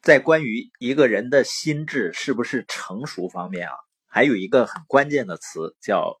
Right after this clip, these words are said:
延迟满足。美国著名心理学家格尔曼，就是他提出情商的概念，他曾经做过一个关于延迟满足的实验。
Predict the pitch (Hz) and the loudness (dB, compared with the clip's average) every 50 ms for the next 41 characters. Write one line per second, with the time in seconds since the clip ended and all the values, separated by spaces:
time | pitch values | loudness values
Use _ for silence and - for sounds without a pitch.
0 | _ - - 104 98 104 123 117 - - - 95 90 95 113 104 73 - 147 160 | _ -4 0 2 2 2 0 -4 -10 -10 -8 -8 -8 -8 -6 -6 -8 -8 -10 -14
1 | - - 80 76 90 - _ _ _ _ _ _ _ _ _ _ _ _ _ _ | -16 -12 -10 -10 -10 -10 _ _ _ _ _ _ _ _ _ _ _ _ _ _
2 | _ _ _ _ _ _ _ _ - 107 110 107 - 113 135 156 - 190 170 131 | _ _ _ _ _ _ _ _ -4 -2 -2 0 2 2 2 2 2 -2 -4 -2
3 | 113 117 139 - - 165 156 135 - - - - 92 104 104 120 120 123 127 127 | -4 -8 -8 -8 -8 -8 -6 -6 -8 -10 -8 -4 -4 -2 0 2 0 0 0 -2
4 | - - 131 147 120 85 - - 127 127 90 - _ _ _ _ _ _ _ _ | 0 2 4 4 4 2 -2 -4 -4 -4 -4 -6 _ _ _ _ _ _ _ _
5 | - - 101 92 90 - - - 123 127 - - - 156 151 - 110 107 107 - | -4 -2 -2 -2 -2 -2 -2 -2 -2 -2 -2 -6 -10 -10 -8 -6 -8 -8 -8 -8
6 | - - - 90 90 120 120 - 131 120 127 123 113 - - 90 80 73 76 78 | -12 -14 -14 -16 -16 -12 -6 -2 -2 -2 -2 -4 -8 -6 -6 -8 -10 -10 -10 -14
7 | 78 71 - _ _ _ _ _ _ _ _ - - 165 160 - 131 139 151 151 | -14 -14 -14 _ _ _ _ _ _ _ _ 0 0 0 0 0 -8 -8 -8 -6
8 | 147 - 175 143 117 117 104 90 87 98 117 120 110 - - 120 120 113 113 113 | 0 2 2 4 4 2 0 0 -2 -2 0 0 0 0 -2 -6 -6 -6 -8 -6
9 | 104 90 85 85 127 - - - 123 123 104 - - _ _ - 73 73 - - | -4 -4 -6 -6 -6 -10 -8 -8 -8 -8 -8 -10 -12 _ _ -16 -10 -8 -4 -4
10 | 107 95 - - - - 76 78 92 131 135 - _ | -4 -4 -4 -10 -12 -12 -10 -6 -4 -2 -4 -4 _